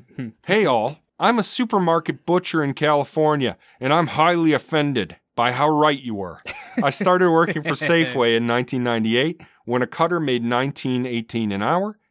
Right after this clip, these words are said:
Speaker 1: and became a butcher in two thousand four.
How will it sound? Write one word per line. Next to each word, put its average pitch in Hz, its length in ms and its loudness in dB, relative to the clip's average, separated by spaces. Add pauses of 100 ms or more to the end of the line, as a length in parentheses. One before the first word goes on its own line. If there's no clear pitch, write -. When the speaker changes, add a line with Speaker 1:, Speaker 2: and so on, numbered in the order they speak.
Speaker 1:
and 123 160 -8
became 147 320 -2
a 120 60 0
butcher 120 460 -2
in 104 100 -4
two 117 160 -6
thousand 107 380 -2
four. 98 400 -8